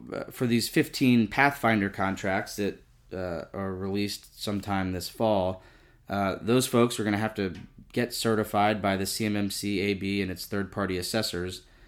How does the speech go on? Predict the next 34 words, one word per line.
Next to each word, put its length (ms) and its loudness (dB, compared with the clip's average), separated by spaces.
uh, 220 0
by 400 0
the 100 0
time 500 0
the, 340 -6
uh, 220 -6
the, 300 -10
the 340 -6
agency 420 0
is 140 -6
ready 300 -2
to 100 -10
make 320 -4
an 80 -8
award. 540 -4
And 220 0
so 480 4
that 360 4
is, 300 0
uh, 320 0
on 160 0
the 60 4
one 180 6
hand, 320 4
good 160 4
news 280 4
for 120 -4
small 280 0
businesses 500 0
because 340 -2
it, 240 -4
you 100 -4
don't 200 0
have, 220 -4